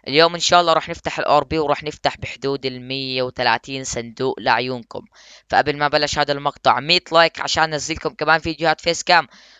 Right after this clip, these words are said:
وهلا ما تطول عليكم اكتر من هيك، بس الاضاءة حولتني شوي لانه اضاءتين حاطط مش وحدة، فخلينا ندخل بالمقطع. طبعا يا شباب مثل ما شايفين حاليا هون معاي ثمانمية واثناشر شدة، عيوني بلش يزغلوا،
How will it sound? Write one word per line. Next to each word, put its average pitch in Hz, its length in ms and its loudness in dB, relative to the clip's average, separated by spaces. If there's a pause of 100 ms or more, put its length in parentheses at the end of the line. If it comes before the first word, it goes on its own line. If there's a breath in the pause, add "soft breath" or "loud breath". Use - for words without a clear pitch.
وهلا 156 260 4
ما 160 120 0
تطول 156 320 0
عليكم 143 340 -2
اكتر - 300 -2
من 143 140 -10
هيك، 160 280 2 (220)
بس - 220 -4
الاضاءة 151 360 4
حولتني 147 460 -2
شوي - 200 -4
لانه 131 220 -6
اضاءتين 135 420 0
حاطط - 360 -4
مش 127 160 -8
وحدة، 113 280 -6 (320 loud breath)
فخلينا 180 420 2
ندخل 175 280 -4
بالمقطع. 131 460 -8 (360 soft breath)
طبعا 147 200 4
يا 190 140 2
شباب 202 520 6 (800)
مثل 175 200 -2
ما 196 80 6
شايفين 202 380 0
حاليا 190 380 -2
هون 185 380 2 (100)
معاي 160 320 4
ثمانمية 175 720 -2
واثناشر 160 540 -2
شدة، 117 400 -8 (260)
عيوني 135 300 -8
بلش 135 300 -8
يزغلوا، 123 460 -6